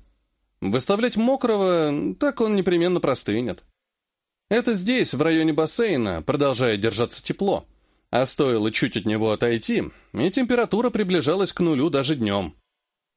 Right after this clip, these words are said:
Девушки это уже поняли, посбрасывали куртки, а Фурсова так вообще, похоже, прикидывала, не сбегать ли домой за купальником. Потом подняла голову к небу,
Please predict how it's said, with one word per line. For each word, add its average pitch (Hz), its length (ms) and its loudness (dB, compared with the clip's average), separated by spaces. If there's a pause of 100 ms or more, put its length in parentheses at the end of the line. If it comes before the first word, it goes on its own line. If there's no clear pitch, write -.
(200)
Девушки 196 480 0
это 190 260 0
уже 208 200 0
поняли, 139 720 0
посбрасывали 123 640 0
куртки, 196 520 -2 (280)
а - 140 2
Фурсова 226 420 -2
так - 180 -2
вообще, 143 580 0
похоже, 220 360 0
прикидывала, 196 600 0
не 170 200 2
сбегать 208 420 -2
ли 185 100 0
домой 160 320 2
за 147 100 -2
купальником. 90 760 -4 (920)
Потом 214 320 0
подняла 165 380 2
голову 123 340 0
к 113 80 -6
небу, 110 540 -2